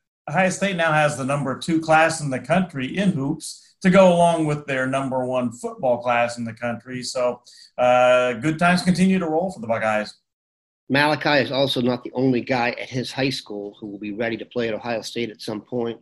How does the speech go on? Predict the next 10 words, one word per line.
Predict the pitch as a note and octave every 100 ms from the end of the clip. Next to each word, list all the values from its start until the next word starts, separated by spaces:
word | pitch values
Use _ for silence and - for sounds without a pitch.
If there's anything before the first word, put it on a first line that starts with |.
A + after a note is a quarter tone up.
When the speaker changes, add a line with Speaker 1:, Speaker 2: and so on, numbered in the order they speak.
| -
Speaker 2:
Always | B2 A#2+ G#2
good | - A#2+ G#2+
to |
get | G#2 A#2+
the | -
pipeline | - B2 A#2 - G#2+ G2+ -
hooked | C3+ - _ -
at | B2
LeBron | B2 G#2 C3 B2 A2
High. | C3 B2 A2+